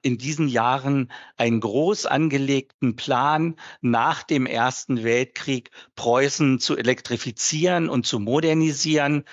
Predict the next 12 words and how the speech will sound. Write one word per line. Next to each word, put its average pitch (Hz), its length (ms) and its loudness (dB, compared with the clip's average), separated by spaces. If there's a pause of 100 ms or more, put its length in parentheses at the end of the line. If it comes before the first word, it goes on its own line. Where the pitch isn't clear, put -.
(300)
Man 120 160 2
musste 147 360 2
durch 120 320 -2
den 120 260 2
Versailler 120 540 2
Vertrag 123 680 -2 (240)
viel 160 320 0
Reparationskohle 139 1500 0
abführen 131 560 0
an 113 160 -2
die 107 80 -2
Siegermächte. 135 840 0